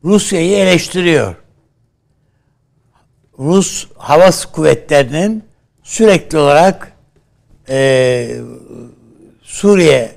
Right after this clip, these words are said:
üzerinde uçuşlar yaptığını, bunun sınır şeyi, e, yani tehlikeli, e, bir takım tablolar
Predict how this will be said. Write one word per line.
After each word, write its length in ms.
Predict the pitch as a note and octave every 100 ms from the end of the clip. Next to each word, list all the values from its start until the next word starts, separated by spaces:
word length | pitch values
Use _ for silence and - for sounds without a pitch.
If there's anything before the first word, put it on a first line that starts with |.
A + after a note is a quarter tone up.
| -
üzerinde 680 | C3+ B2 C#3 C3+ C#3+ F#3+ A#3+
uçuşlar 520 | D#3+ - - - C#3+
yaptığını, 680 | E3 F3+ E3+ - F#3+ G3 G3+ G#3 _ _ _ _ -
bunun 420 | D3 D#3 D3+ A#2+ _ _ _ _
sınır 680 | - - D3+ D#3 D#3 - -
şeyi, 520 | D3+ C#3+ D3+ D#3 C#3+ -
e, 360 | B2+ B2+ A#2 - _ _ -
yani 180 | B2+
tehlikeli, 800 | - D3 C#3+ C#3+ D#3+ E3+ G3 D#3 - _ _ -
e, 340 | D3 C3 C3 A#2+ B2+ _ A#2+ C3 A#2+
bir 80 | A#2+
takım 400 | C3 - C3 G2+ _ _ _ _
tablolar 800 | - D3+ D3+ D3 C3+ B2 G#2+ -